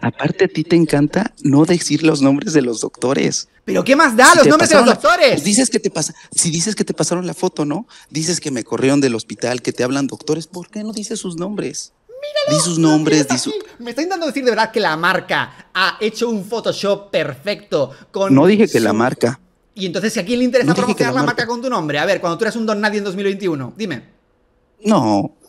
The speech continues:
Speaker 1: don nadie no, yo, yo sí estudié. Don nadie los que no estudiaron.
Speaker 2: Hombre, un don nadie como para molestarse en hacer tremenda falsificación para promocionar una marca
Speaker 1: Seguramente.
Speaker 2: random.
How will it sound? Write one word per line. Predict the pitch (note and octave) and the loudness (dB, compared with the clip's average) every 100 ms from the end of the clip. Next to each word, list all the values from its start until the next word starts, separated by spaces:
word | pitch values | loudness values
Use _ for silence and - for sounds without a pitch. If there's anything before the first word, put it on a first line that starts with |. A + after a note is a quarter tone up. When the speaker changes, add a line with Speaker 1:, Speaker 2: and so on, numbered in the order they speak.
| _ _ | _ _
Speaker 1:
don | C3+ D3 | 2 4
nadie | G3 G3 | 4 2
no, | B2 | 2
yo, | D3 - | 2 2
yo | C#3 D3+ | 2 2
sí | F#3 | 0
estudié. | - C3+ B2+ F3+ - _ | 0 2 2 0 -4 _
Don | - C3+ | -2 2
nadie | C#3 B3 | 2 2
los | E4+ | 0
que | C#3 | 0
no | C#3 | 0
estudiaron. | - B2+ C3+ - - - - | 2 4 4 0 -4 -14 -6
Speaker 2:
Hombre, | D#3+ E3+ | 0 0
un | E3 F3 | 0 0
don | F#3 | 2
nadie | F#3+ F#3 A3 | 2 4 2
como | A3 F#3 | 2 0
para | F3 D#3 | 0 2
molestarse | D#3 D3+ F3 | 2 0 -2
en | F#3+ | 0
hacer | G#3+ A3 | 0 0
tremenda | G#3+ E3 F#3 G3+ | 0 2 2 0
falsificación | F#3+ G3+ G#3+ G#3+ F#3+ B3 C4+ | -2 -2 -4 -4 -2 0 0
para | B3 F3+ | 0 0
promocionar | E3 D3+ C#3 D#3+ G#3 B3+ | -2 -4 -4 -2 -2 -2
una | A3+ A3 | 0 0
marca | G3+ - | 2 4
Speaker 1:
Seguramente. | E3+ G3+ D3+ E3 A#2+ C#3+ | 4 6 4 0 2 0
Speaker 2:
random. | C3+ | 0